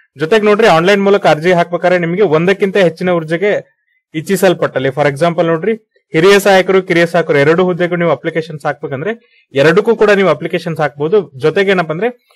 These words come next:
ಎರಡಕ್ಕೂ ಪತ್ರಿಕವಾಗಿ ನೀವ್ ಏನ್ ಮಾಡ್ಬೇಕಂದ್ರೆ ಈ ಒಂದು ಅರ್ಜಿ ಶುಲ್ಕ ಏನಿರುತ್ತಲ್ಲ, ಆ ಅರ್ಜಿ ಶುಲ್ಕವನ್ನ ತುಂಬಬೇಕಾಗತ್ತೆ. So ನೋಡ್ರಿ, online ಮೂಲಕ ಅರ್ಜಿ ಯಾವಾಗ ಸಲ್ಲಿಸಬಹುದು ಅಂದ್ರೆ ಇಪ್ಪತ್ಮೂರು ಆರು ಎರಡ್ ಸಾವಿರದ ಇಪ್ಪತ್ಮೂರರಿಂದ ಸಲ್ಲಿಸಬಹುದು.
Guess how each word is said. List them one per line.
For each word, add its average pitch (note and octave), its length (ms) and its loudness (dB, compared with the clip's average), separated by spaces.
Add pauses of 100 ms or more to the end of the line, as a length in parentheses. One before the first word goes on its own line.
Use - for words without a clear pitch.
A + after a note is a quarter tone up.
(180)
ಎರಡಕ್ಕೂ G3+ 440 2
ಪತ್ರಿಕವಾಗಿ F#3+ 720 0
ನೀವ್ E3+ 160 -2
ಏನ್ E3+ 120 0
ಮಾಡ್ಬೇಕಂದ್ರೆ D#3+ 720 -2 (220)
ಈ D#3+ 80 0
ಒಂದು F3+ 240 2
ಅರ್ಜಿ D3+ 320 -2
ಶುಲ್ಕ G3+ 260 -2
ಏನಿರುತ್ತಲ್ಲ, E3 440 2
ಆ D3+ 100 2
ಅರ್ಜಿ D3 200 -4
ಶುಲ್ಕವನ್ನ F3 440 -2 (280)
ತುಂಬಬೇಕಾಗತ್ತೆ. A#2+ 640 -4 (760)
So - 40 -4
ನೋಡ್ರಿ, E3+ 200 2
online F#3 380 4
ಮೂಲಕ F#3+ 280 2
ಅರ್ಜಿ E3+ 320 2
ಯಾವಾಗ E3 220 4
ಸಲ್ಲಿಸಬಹುದು E3 460 -2
ಅಂದ್ರೆ D#3+ 180 0
ಇಪ್ಪತ್ಮೂರು E3+ 500 -2
ಆರು D#3+ 220 4
ಎರಡ್ C#3+ 240 2
ಸಾವಿರದ D#3 240 -2
ಇಪ್ಪತ್ಮೂರರಿಂದ D#3 540 -4
ಸಲ್ಲಿಸಬಹುದು. D3+ 720 -4